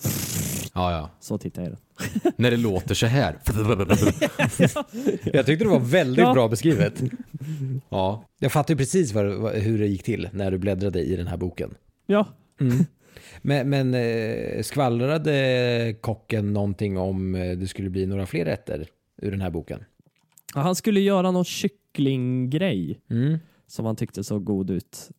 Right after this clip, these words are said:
Speaker 2: Eh, jag kommer inte ihåg vad han hette dock. Men det var en bild på Goldshire, typ, innet.
Speaker 3: Ja, just det.
Speaker 2: Liksom. Så det var stämningen på den.
Speaker 3: Ska vi döpa den då? Va-, vad skulle den kunna heta?
Speaker 2: Eh.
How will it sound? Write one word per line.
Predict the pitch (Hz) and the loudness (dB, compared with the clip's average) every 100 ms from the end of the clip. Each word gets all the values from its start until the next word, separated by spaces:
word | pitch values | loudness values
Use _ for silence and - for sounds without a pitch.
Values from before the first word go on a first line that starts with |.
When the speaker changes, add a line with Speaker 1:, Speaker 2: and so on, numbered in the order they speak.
| _ _ | _ _
Speaker 2:
Eh, | 90 85 82 - 117 _ _ _ _ _ | -8 -8 -10 -10 -14 _ _ _ _ _
jag | 139 | -6
kommer | - 147 | -2 -2
inte | 156 147 | -2 -2
ihåg | 135 | -2
vad | 120 | -4
han | |
hette | 117 143 - - 135 | -4 -8 -10 -8 -6
dock. | 87 - _ _ _ _ | -6 -10 _ _ _ _
Men | 131 | -4
det | 127 | 0
var | 143 | 0
en | 143 | 0
bild | 143 139 120 - | 0 -2 -4 -4
på | 131 123 113 110 | 0 2 0 0
Goldshire, | 107 110 98 - 104 113 90 - _ _ _ _ _ | 0 -2 -4 -4 -4 -2 -4 -10 _ _ _ _ _
typ, | - 87 - - - | -8 -8 -6 -12 -8
innet. | 101 95 107 | -6 -4 -6
Speaker 3:
Ja, | 95 95 | -2 -2
just | 113 - | -2 -4
det. | 65 - | -8 -10
Speaker 2:
Liksom. | - - 85 82 _ _ _ - | -14 -8 -8 -8 _ _ _ -14
Så | - 107 | -6 -4
det | 104 113 | -2 -4
var | 104 | -4
stämningen | - 104 98 104 107 | -4 -6 -4 -4 -4
på | 92 | -4
den. | 85 - _ _ | -8 -12 _ _
Speaker 3:
Ska | - 127 | -4 0
vi | |
döpa | 123 135 110 165 | 2 2 2 -2
den | 104 | 0
då? | 80 - _ | -4 -6 _
Va-, | - 120 | -6 -4
vad | 110 | -4
skulle | - 113 | -4 -2
den | |
kunna | 107 107 | 0 0
heta? | 107 95 107 80 _ - - - - _ _ _ - - - - - - - | 0 0 -2 -4 _ -20 -20 -20 -20 _ _ _ -20 -20 -20 -20 -20 -18 -8
Speaker 2:
Eh. | 110 113 110 104 104 104 101 101 | -2 0 2 2 0 0 0 -2